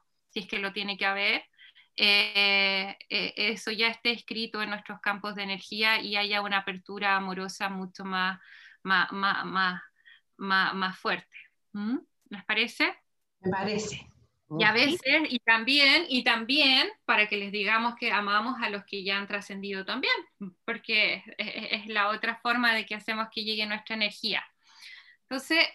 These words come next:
Speaker 1: lo vamos a hacer cortito, pero primero vamos a poner nuestras manitos en el corazón, donde está nuestro motor principal. Ustedes saben que el chakra del corazón tiene color verde, ¿m? Y hoy día mi querida Mariela me decía,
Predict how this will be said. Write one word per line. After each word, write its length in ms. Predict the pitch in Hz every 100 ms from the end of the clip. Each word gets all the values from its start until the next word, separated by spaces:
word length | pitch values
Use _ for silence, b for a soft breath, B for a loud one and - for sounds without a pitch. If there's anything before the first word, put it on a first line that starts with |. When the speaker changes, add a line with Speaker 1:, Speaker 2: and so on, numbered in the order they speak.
| _ _ _ _
Speaker 1:
lo 120 | 208
vamos 200 | 240 294
a 40 | 349
hacer 200 | 359 359
cortito, 800 | 381 349 240 226 196 226 349 -
pero 220 | 247 240
primero 280 | 226 240 247
vamos 220 | 262 277 285
a 20 |
poner 240 | 277 277
nuestras 320 | 277 277 269
manitos 420 | 254 254 254 262 247
en 120 | 240
el 140 | 220
corazón, 680 | - 202 185 - 214 233 302 269
donde 220 | 226 214
está 240 | 196 233
nuestro 380 | 233 233 - 226
motor 460 | 208 196 190 214 220
principal. 640 | 214 - 196 185 139 - _ _ _ B B B B
Ustedes 320 | 185 302 302
saben 260 | 311 311 320
que 80 | 294
el 100 | 262
chakra 360 | 277 269 277
del 100 | 269
corazón 480 | 247 226 233 269 269
tiene 260 | 262 254 247
color 360 | 247 233 240
verde, 480 | 202 226 214 - - - _ _ _ -
¿m? 300 | 202 220 320 _ _ B B B B B B
Y 100 | 208
hoy 120 | 208
día 520 | 214 226 240 269 277
mi 240 | 262 226 214
querida 380 | 214 220 214
Mariela 640 | 220 208 220 226 240 240 233
me 240 | 220 214 208
decía, 580 | 208 - 214 220 214